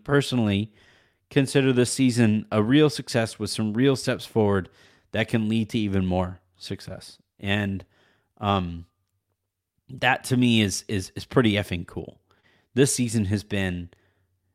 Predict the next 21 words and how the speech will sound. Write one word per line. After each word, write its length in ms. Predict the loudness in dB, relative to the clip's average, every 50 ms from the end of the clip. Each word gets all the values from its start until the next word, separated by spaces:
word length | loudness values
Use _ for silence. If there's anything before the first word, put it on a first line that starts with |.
| _ _ _ _ _ _ _ _ _ _ _ _ _ _ _ _ _ _
<laughs> 380 | -4 -4 -4 -4 -8 -14 -4 0
in, 100 | 0 0 0 -2 _ _ _ 2
i-, 440 | 2 2 2 0 0 -2 0 0 0
at 140 | -4 -6 -2
some 240 | 2 4 4 2 2
points, 420 | 0 0 0 0 0 -4 -8 -16 _ _ _ _ _ _ _ _ _ _ _
incredibly 640 | -4 -4 -4 -2 -2 -2 0 0 0 -2 -2 -6 -6
painful, 800 | -8 -10 -4 0 2 2 2 2 2 4 4 4 2 0 -4 _ _ _ _ _ _ _ _ _ _ _ _
um, 420 | -6 -6 -4 -4 -4 -6 -8 -10 -14 _ _ _ _ _ _ _ _ _ _
both 560 | -16 -14 2 8 10 10 10 8 6 0 -12 -20 _ _ _ _
obviously, 920 | 4 4 4 4 4 0 -2 -2 -4 -4 -2 -2 0 0 0 -2 -4 -8 _ _ _ _ _ _ _ _ _ _ _
uh, 280 | -4 -2 -2 -2 -2 -2
as 180 | -2 -2 -2 -2
it 60 | -2
pertains 380 | -2 -4 -2 2 2 2 2 0
to 80 | -2
watching 360 | 0 2 2 2 2 0 -2 -2
the 80 | -2
Lakers 460 | 0 0 0 0 0 -2 -4 -4 -4
and 240 | -8 -8 -10 -10 -14 _ _ _ _ _
personally, 560 | -4 -2 -2 -2 -2 -2 -2 -2 -2 -4 -8